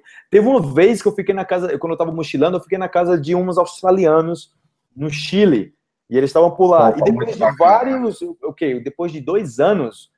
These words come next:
Speaker 1: mais ou menos, eles nem sabiam que eu tava morando na, em Medellín.
Speaker 2: <laughs>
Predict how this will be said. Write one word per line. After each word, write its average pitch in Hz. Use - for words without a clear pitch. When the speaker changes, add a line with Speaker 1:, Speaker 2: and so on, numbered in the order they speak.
Speaker 1:
mais 127
ou 127
menos, 104
eles 196
nem 220
sabiam 233
que -
eu -
tava 196
morando 185
na, 151
em 151
Medellín. 151
Speaker 2:
<laughs> -